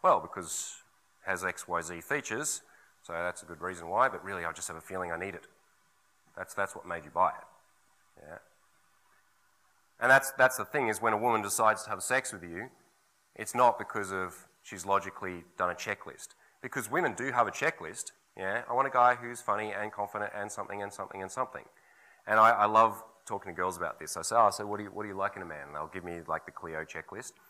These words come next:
And I'll say, "Yeah, cool. So the last three men that you slept with, uh, would you say that these features were high on the list of who they were?"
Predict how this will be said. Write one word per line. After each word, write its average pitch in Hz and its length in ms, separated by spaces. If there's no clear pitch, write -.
And 98 80
I'll 104 40
say, 117 220
"Yeah, 202 160
cool. - 240
So 147 320
the 123 80
last 170 300
three 160 160
men 123 180
that 117 80
you 107 60
slept - 360
with, 92 220
uh, 113 220
would 117 120
you 139 80
say 147 280
that 131 240
these 113 300
features 123 600
were 104 100
high 104 300
on 101 100
the 92 60
list 104 280
of 95 100
who 101 120
they 90 140
were?" 95 320